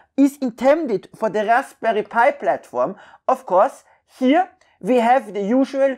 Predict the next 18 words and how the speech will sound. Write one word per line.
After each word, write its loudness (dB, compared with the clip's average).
F 0
P -8
C 0
connector -2
where 2
the -4
wire 0
plugs -2
in -8
the 0
F 0
P -2
C, 0
which -2
then 0
connects -2
the -6
camera 0